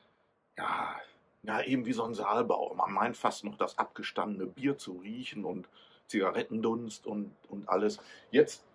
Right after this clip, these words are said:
sind immer wieder wechselnde, äh, Leutchen hier drin, wechselnde Firmen, die irgendwann waren Waschmaschinen hier gelagert. Jetzt sieht das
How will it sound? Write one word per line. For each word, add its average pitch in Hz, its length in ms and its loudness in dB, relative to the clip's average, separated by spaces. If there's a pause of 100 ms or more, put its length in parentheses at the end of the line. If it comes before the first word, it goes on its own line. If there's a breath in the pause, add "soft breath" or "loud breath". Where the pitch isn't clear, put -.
sind 117 240 -2
immer 117 220 6
wieder 113 200 6
wechselnde, 98 1120 6
äh, - 340 -14
Leutchen 104 380 6
hier 101 160 2
drin, 95 260 2
wechselnde 92 380 0
Firmen, 107 560 4
die 87 220 -10
irgendwann 92 420 6
waren 90 340 0
Waschmaschinen 107 600 0
hier 101 140 2
gelagert. 92 580 0 (300 loud breath)
Jetzt - 160 0
sieht 107 160 2
das - 200 4